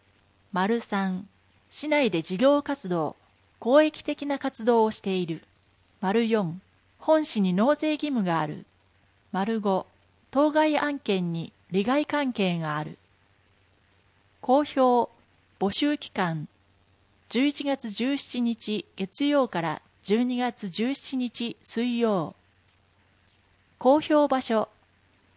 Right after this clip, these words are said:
主な市の施設、市ホームページ。市ホームページ検索番号、一零三四八九一。提出方法、意見と、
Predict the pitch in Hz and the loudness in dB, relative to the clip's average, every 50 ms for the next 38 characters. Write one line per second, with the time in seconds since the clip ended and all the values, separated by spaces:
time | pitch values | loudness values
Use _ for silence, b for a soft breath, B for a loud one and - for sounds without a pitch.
0 | _ _ - 269 311 320 320 285 220 190 175 - - 269 269 233 196 - - - | _ _ 0 0 4 4 4 4 4 2 0 0 -2 -2 0 0 0 0 0 -2
1 | 208 190 - - - 156 139 - _ _ _ _ _ _ _ _ _ _ _ - | -2 -4 -4 -8 -10 -10 -12 -12 _ _ _ _ _ _ _ _ _ _ _ -10
2 | - - - 294 - - - - - 240 240 254 254 247 240 - 240 226 214 196 | -6 -4 -4 -4 -6 -6 -14 -4 0 2 4 4 2 0 0 0 2 2 2 2
3 | 165 - 139 120 - _ _ _ _ _ _ _ _ _ _ _ _ _ _ _ | 0 -2 -6 -12 -14 _ _ _ _ _ _ _ _ _ _ _ _ _ _ _
4 | _ _ _ _ _ _ _ - - 262 254 - - - 240 247 240 240 233 - | _ _ _ _ _ _ _ -8 -6 -6 -6 -6 -4 -2 0 2 2 2 0 -2
5 | 247 240 226 196 165 165 165 - - - 208 208 202 202 - 214 208 214 196 202 | 0 0 0 0 0 -2 -6 -6 -6 -4 -2 -2 -2 -2 -4 -6 -4 -2 -2 0
6 | 190 190 180 165 160 160 160 156 147 - - _ _ _ _ _ _ _ _ _ | 0 0 -2 -2 -4 -6 -6 -8 -10 -12 -16 _ _ _ _ _ _ _ _ _
7 | _ _ _ - 202 - - 285 294 302 302 269 240 196 - - 165 170 170 170 | _ _ _ -10 -6 -2 -2 0 2 2 2 2 0 -2 -4 -4 -4 -4 -4 -6
8 | - - _ _ _ _ - 220 254 262 254 - 262 254 - - - - - - | -8 -10 _ _ _ _ 0 0 0 0 0 -4 -6 -6 -6 -8 -10 -8 -6 -4
9 | 233 233 233 233 - 226 196 - - 160 - - _ _ _ _ _ _ _ _ | -2 -2 -2 -4 -6 -8 -8 -8 -10 -12 -12 -14 _ _ _ _ _ _ _ _
10 | _ _ _ _ _ _ _ _ _ _ _ _ _ _ _ _ _ _ _ _ | _ _ _ _ _ _ _ _ _ _ _ _ _ _ _ _ _ _ _ _
11 | _ _ _ _ _ _ - 262 302 320 294 - - 294 277 - - 277 269 240 | _ _ _ _ _ _ -2 0 2 2 0 -2 -2 -4 -4 0 2 0 0 0
12 | - - 180 165 156 - - - - _ _ _ _ _ _ _ _ _ _ _ | -2 -2 -2 -2 -2 -2 -6 -8 -14 _ _ _ _ _ _ _ _ _ _ _
13 | _ _ _ _ _ _ 294 285 - 320 302 254 214 180 - - 147 - - | _ _ _ _ _ _ -8 -4 0 0 2 2 0 -2 -4 -4 -6 -6 -6